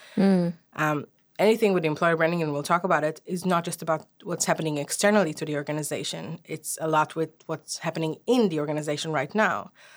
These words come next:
Speaker 2: I can hire a hundred and fifty people. If seventy-five percent of them are not gonna stay after three or six months, I did nothing. So the first thing when we, we're talking about those awards or employer branding or even recruiting, in my opinion, is take a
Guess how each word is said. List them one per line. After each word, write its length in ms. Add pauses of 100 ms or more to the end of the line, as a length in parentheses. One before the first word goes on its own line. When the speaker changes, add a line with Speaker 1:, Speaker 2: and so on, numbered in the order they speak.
(220)
Speaker 2:
I 80
can 180
hire 320
a 100
hundred 260
and 140
fifty 260
people. 480 (120)
If 120
seventy-five 560
percent 300
of 80
them 320 (380)
are 80
not 160
gonna 140
stay 140
after 240
three 240
or 80
six 340
months, 300 (100)
I 60
did 160
nothing. 320 (280)
So 380
the 160
first 440
thing 220
when 180
we, 240
we're 180
talking 240
about 160
those 160
awards 640
or 100
employer 440
branding 520
or 100
even 240
recruiting, 440
in 80
my 100
opinion, 440 (500)
is 120
take 220
a 160